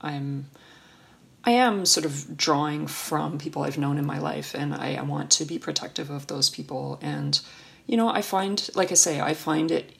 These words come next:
easier when there's a little bit of a, a sort of interface between us than the, the big face-to-face things where, where,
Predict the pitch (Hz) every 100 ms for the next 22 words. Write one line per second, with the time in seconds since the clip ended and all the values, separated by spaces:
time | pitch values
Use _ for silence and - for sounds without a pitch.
0 | _ - _ _ _ - 185 175 165 151
1 | 143 160 160 151 156 156 147 151 151 147
2 | 143 151 147 - - 151 147 147 - 156
3 | 165 165 143 151 - 143 143 139 - 147
4 | 139 147 143 147 143 - 143 - 143 135
5 | - - - - - 147 - - 71 71